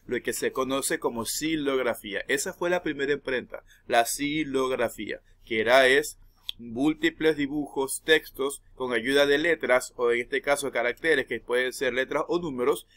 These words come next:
que estaban tallados en tablas de madera. Este conjugará los años de tradición de la xilografía con la herencia obtenida durante más de dos mil años de técnica de estampación con sellos,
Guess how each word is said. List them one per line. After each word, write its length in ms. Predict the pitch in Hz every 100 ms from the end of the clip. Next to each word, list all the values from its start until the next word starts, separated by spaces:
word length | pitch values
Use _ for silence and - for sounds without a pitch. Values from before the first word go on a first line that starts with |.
| _ -
que 80 | 147
estaban 420 | - 143 151 151
tallados 380 | 127 123 131 139
en 120 | 117
tablas 300 | 117 113 117
de 120 | 117
madera. 420 | 104 95 87 - _ _ _ _ - - -
Este 400 | 226 226 - 170
conjugará 500 | 165 151 143 143 165
los 220 | 180 -
años 280 | 156 165 170
de 80 | 160
tradición 560 | 127 131 127 - 160
de 80 | 135
la 140 | 123 113
xilografía 800 | 151 151 160 165 - 156 131
con 200 | - 127
la 60 | 120
herencia 400 | 120 147 151 165
obtenida 520 | - 190 190 135 127
durante 380 | 123 127 117 127
más 160 | 135 160
de 100 | 143
dos 280 | 123 - 143
mil 240 | 165 170
años 320 | 151 151 143 139
de 120 | 120
técnica 720 | - 151 160 160 _ 165 151
de 120 | 131
estampación 840 | 123 - 120 107 110 - 139 147
con 320 | - 139 110 107
sellos, 580 | - 113 104 - -